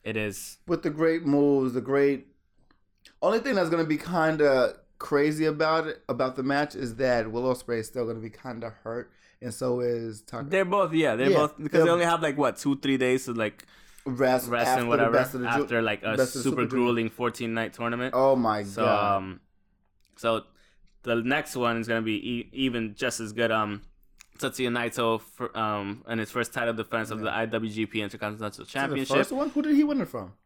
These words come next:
Speaker 1: He won it from, um, oh, fuck, I forgot who it was.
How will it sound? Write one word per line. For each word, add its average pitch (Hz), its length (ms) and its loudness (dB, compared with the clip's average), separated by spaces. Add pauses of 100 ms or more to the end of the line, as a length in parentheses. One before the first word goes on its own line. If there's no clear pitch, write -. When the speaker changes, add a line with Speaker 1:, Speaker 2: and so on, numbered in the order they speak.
Speaker 1:
He 107 220 -6
won 104 200 -2
it 87 120 -8
from, 113 340 -2
um, 101 720 -4 (2500)
oh, - 40 -20 (640)
fuck, - 200 -20
I - 100 -20
forgot 90 200 -20
who 92 220 -20
it 90 40 -20
was. 95 380 -20